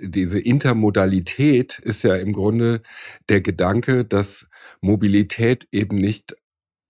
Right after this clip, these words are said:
abhängig ist von einem einzigen Fahrzeug oder von einem einzelnen Fortbewegungsmittel, sondern dass Intermodalität die Nutzung eines, äh, kompletten Systems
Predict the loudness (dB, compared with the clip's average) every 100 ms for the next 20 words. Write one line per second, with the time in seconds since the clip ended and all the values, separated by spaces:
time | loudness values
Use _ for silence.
0 | -2 -2 -2 0 -2 -4 -6 -4 -4 -2
1 | -2 -4 -2 -4 -4 -6 -6 -4 -4 -4
2 | -4 -2 0 0 -2 -6 -4 -4 -4 -4
3 | -4 -4 -6 -6 -6 -4 -6 -4 -4 -4
4 | -6 -2 0 0 -2 -2 -4 -2 -2 -4
5 | -8 -20 -20 -4 0 2 2 2 0 -2
6 | 0 0 0 0 -2 -4 -4 0 0 0
7 | -4 -16 -6 -2 0 0 -2 -2 -2 -2
8 | -2 -2 -6 _ -12 -4 -4 -2 -2 -2
9 | -4 -4 -8 -2 0 0 -2 -10